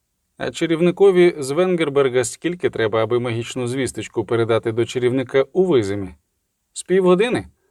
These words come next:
Або й того менше. У гінця може кінь ногу збити, або грифон його роздерти може. Був гонець, і нема. А чорнокнижницька звістка завжди дійде.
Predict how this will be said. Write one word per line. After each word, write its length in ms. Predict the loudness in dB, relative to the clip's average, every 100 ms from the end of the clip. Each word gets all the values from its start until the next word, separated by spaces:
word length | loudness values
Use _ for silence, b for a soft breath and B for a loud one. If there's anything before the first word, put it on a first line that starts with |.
| _ _ _
Або 220 | -10 0 0
й 60 |
того 240 | 2 0 0
менше. 340 | -4 -10 -16 _ _ _ _ _ _ _ -6
У 120 | -2
гінця 360 | -2 0 0 2
може 280 | 0 -2 -4
кінь 340 | -4 -2 0
ногу 260 | -2 -2 -6
збити, 480 | -4 -4 -4 -8 -8
або 280 | -4 -2 -2
грифон 500 | -2 -2 0 -2 -2
його 160 | -2 0
роздерти 480 | 0 0 0 0 -4
може. 320 | -4 -6 -10 _ _ _ _ _ _ _
Був 280 | -6 -2 -2
гонець, 520 | -2 -2 -4 -6 -10 _ _ _ _ _
і 120 | -4 0
нема. 380 | 2 0 -2 -10 _ _ _ _ _ _ _ _ _
А 120 | -8
чорнокнижницька 1120 | -2 0 0 0 -4 -2 0 0 -2 -4 0 0
звістка 560 | 2 -2 -6 -2 0
завжди 460 | 4 2 0 -2 -2
дійде. 420 | -2 -4 -6 -8